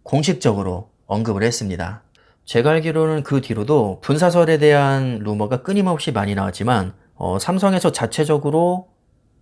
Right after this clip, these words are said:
인정한 적은 한 번도 없었습니다.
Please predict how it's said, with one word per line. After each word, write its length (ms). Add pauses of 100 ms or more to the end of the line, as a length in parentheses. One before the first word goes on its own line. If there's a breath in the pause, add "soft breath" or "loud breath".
(100)
인정한 420
적은 420 (360)
한 180
번도 460
없었습니다. 800